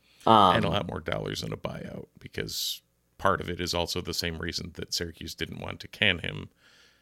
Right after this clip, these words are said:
Speaker 1: Yep.
Speaker 2: Uh, and, you
Speaker 1: Yep.
Speaker 2: know, if anybody did want him, you're already, you're, you're paying a premium on top of his salary.
Speaker 1: Exactly. So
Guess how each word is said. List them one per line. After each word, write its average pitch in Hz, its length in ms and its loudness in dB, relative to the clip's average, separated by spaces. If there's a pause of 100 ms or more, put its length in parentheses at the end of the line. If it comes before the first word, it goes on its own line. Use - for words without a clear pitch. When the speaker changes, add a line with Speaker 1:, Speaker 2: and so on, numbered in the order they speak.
(180)
Speaker 1:
Yep. 107 140 12
Speaker 2:
Uh, - 340 -8
and, 87 160 2 (280)
you - 80 6
Speaker 1:
Yep. 123 100 12
Speaker 2:
know, 87 200 -6
if 104 200 2
anybody 92 400 4
did 107 260 4
want 92 300 -2
him, 85 280 -2 (380)
you're 98 340 0
already, 87 360 0 (120)
you're, 87 200 -4
you're 92 180 0
paying 98 260 2
a 82 60 -2
premium 90 400 0
on 85 200 -4
top - 420 0 (120)
of 78 160 -4
his - 160 -4
salary. - 520 -4 (580)
Speaker 1:
Exactly. - 680 2 (640)
So 117 640 12